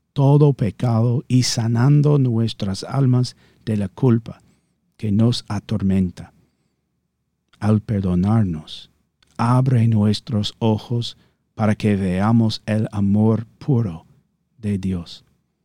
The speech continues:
Así que nos reunimos como mendigos ciegos, y cada vez que nos reunimos, Jesús nos da la vista,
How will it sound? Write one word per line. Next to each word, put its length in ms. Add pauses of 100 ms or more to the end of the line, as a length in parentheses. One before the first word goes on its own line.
(560)
Así 300
que 240
nos 320
reunimos 960
como 280
mendigos 600
ciegos, 680 (500)
y 120
cada 360
vez 440
que 180
nos 280
reunimos, 760 (460)
Jesús 540
nos 340
da 220
la 160
vista, 480